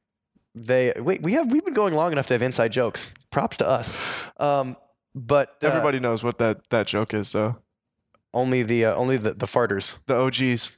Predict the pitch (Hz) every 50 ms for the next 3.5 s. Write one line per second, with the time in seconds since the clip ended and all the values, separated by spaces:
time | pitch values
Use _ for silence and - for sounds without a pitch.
0 | _ _ - 117 117 127 127 113 120 110 - 120 110 104 - - - - - _
1 | _ _ _ _ _ _ _ _ - _ _ _ _ _ _ - - - - -
2 | - - 381 - - 453 - - - 571 - - - 640 - - - - - -
3 | _ _ - 147 143 135 117 - - -